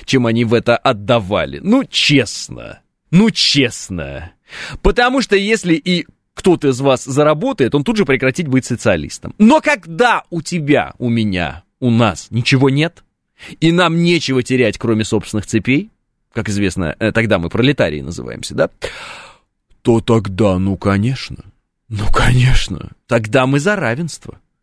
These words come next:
Потому что мы-то при неравном распределении благ, а это родовая травма капитализма, о чём, собственно, говорили все, кто изучал когда-то капитализм, неравенство распределения благ, мы-то находимся в заднице,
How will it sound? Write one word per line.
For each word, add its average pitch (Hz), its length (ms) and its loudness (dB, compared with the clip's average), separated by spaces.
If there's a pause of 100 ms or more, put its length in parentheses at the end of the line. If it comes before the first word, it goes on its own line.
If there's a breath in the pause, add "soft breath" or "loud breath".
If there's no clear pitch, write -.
(440)
Потому 160 320 2
что - 220 0
мы-то 147 540 0 (140)
при 127 240 2
неравном 135 580 0
распределении 120 760 0
благ, 107 640 0 (140)
а 143 180 2
это 139 260 0
родовая 135 560 0
травма 92 400 -2
капитализма, 92 800 -2 (220 loud breath)
о 104 80 -2
чём, 120 200 0
собственно, 110 460 -2
говорили 113 400 4
все, 107 260 -2
кто - 200 -6
изучал 87 340 -4
когда-то 80 400 -8
капитализм, 82 640 -6
неравенство 131 840 0
распределения 85 580 -4
благ, 85 280 -6 (300 loud breath)
мы-то 165 400 2
находимся 101 720 -2 (100)
в - 60 -20
заднице, - 540 -20